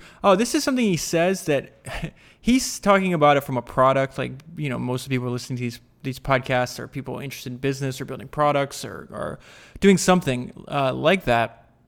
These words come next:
And so he talks about, like, how did they measure how effective they were being, right? So let me just read this to you, and then I'll tell you my input.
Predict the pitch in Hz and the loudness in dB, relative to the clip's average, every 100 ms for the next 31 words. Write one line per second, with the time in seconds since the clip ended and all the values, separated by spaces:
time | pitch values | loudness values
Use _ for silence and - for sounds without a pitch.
0 | _ _ _ - 143 151 175 175 170 135 | _ _ _ -8 -2 0 0 2 2 2
1 | 120 143 147 135 127 123 127 127 123 123 | 2 2 2 0 0 0 -2 -2 -2 -4
2 | - 143 165 - 127 127 123 120 120 - | 0 0 0 -2 -6 -6 -8 -8 -12 -12
3 | 117 127 123 131 147 - - 185 247 170 | -16 -4 0 0 -4 -12 -4 0 2 0
4 | 127 131 123 - 127 117 117 120 127 135 | 2 2 2 -2 -4 -2 0 -2 -2 -2
5 | 120 117 113 113 117 | 0 -2 -2 -4 -8